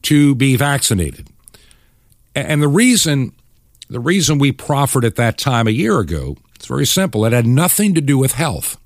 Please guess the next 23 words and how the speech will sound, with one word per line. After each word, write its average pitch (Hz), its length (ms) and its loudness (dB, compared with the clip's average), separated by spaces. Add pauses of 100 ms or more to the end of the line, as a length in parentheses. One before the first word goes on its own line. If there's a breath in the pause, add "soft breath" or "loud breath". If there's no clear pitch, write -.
(540 loud breath)
It 151 140 -2
had 143 180 -2
nothing 185 480 -2
to 156 60 -4
do 180 220 2
with 127 140 2
shutting 147 420 0
down 123 240 0
a 139 60 0
virus, 170 600 -4
which 110 220 -4
is 107 120 -2
what 113 180 0
Joe 120 220 0
Biden 120 400 -2
promised 110 420 -2
to 117 60 2
do 117 220 2
for 104 220 -2
the 95 80 0
United 101 340 0
States 196 520 -2
and, 101 160 -4